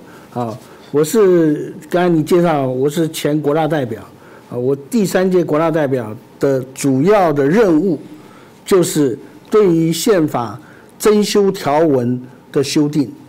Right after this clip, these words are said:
啊，那么所以这些问题，啊，我们在二三十年前就已经，啊，集体头动过了，啊，那么，呃，这二三十年来，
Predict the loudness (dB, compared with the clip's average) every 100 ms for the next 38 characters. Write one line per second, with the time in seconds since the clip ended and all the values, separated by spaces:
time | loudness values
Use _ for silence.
0 | -20 -20 -14 -14 -14 -18 -18 -16 -4 0
1 | 2 2 2 0 -4 -16 -20 -4 0 2
2 | 2 -2 -8 -20 -6 0 2 4 4 4
3 | 0 -4 -6 -8 -16 -20 -20 -12 -4 -4
4 | 0 2 2 2 2 2 0 -2 -2 0
5 | 2 0 -2 0 0 0 -2 -2 0 0
6 | 2 2 0 -4 -14 -20 -20 -18 -6 -4
7 | -4 -6 -8 -12 -8 0 0 0 -4 -6
8 | 0 2 2 2 2 0 -2 -6 -14 -12
9 | -10 -8 -10 -12 -20 -4 0 0 0 -8
10 | -20 -6 -2 0 2 2 2 0 -2 0
11 | 4 4 2 0 0 0 -2 -2 -2 0
12 | 0 -2 -4